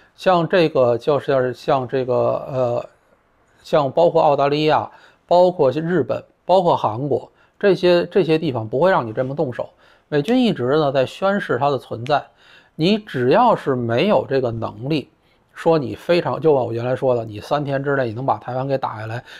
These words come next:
别人都还没做好准备呢，你就亲，叮咣五四干活了，这个可能性基本是不存在的。你像，即使是像俄国人打这个乌克兰，美国人也事先就已经发布了你要什么时候打，但那两个月之前就已经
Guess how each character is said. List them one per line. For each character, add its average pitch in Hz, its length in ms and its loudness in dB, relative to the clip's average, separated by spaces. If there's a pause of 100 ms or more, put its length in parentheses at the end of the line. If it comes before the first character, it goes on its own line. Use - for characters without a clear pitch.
(120)
别 127 140 0
人 151 100 2
都 156 80 4
还 147 140 2
没 147 140 0
做 143 140 0
好 131 140 2
准 113 220 -4
备 131 140 0
呢， 123 100 0
你 107 80 -8
就 107 140 -8
亲， 135 260 -8
叮 143 120 -6
咣 139 140 0
五 110 60 -10
四 127 140 -14
干 123 180 -2
活 117 220 -10
了， 123 100 -6 (400)
这 160 180 0
个 120 60 -6
可 - 200 -10
能 120 120 -12
性 127 160 -8
基 170 140 -8
本 123 120 -8
是 - 60 -12
不 - 100 -12
存 113 200 -12
在 131 140 0
的。 - 60 -14 (640)
你 156 140 -2
像， 277 200 2
即 277 160 4
使 135 200 0
是 160 120 0
像 156 360 0
俄 151 200 2
国 180 160 2
人 165 140 2
打 110 180 -4
这 127 180 0
个 113 120 -4
乌 147 140 -2
克 151 100 0
兰， 113 260 -2 (340)
美 127 200 -2
国 151 140 4
人 175 100 4
也 123 140 0
事 135 180 -4
先 151 220 -2
就 123 180 -2
已 107 140 -8
经 117 180 -10
发 139 220 0
布 135 160 -2
了 117 80 0
你 107 100 -12
要 113 140 -4
什 127 100 -14
么 123 60 -10
时 - 20 -6
候 127 80 -6
打， - 160 -12 (460)
但 262 120 2
那 247 100 4
两 135 180 2
个 147 100 4
月 180 100 6
之 220 160 0
前 139 280 -4
就 160 180 0
已 113 100 -12
经 127 220 -10